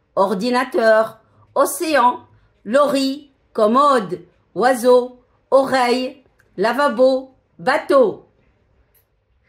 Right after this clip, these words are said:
Partie écriture.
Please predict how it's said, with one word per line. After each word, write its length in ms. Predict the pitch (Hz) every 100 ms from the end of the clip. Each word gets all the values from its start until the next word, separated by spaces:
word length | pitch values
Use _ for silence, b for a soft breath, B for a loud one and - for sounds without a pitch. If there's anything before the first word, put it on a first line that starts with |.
| _ _ _ _ _ _ _ -
Partie 540 | 208 147 - 277 -
écriture. 800 | 277 277 - 269 - 233 160 -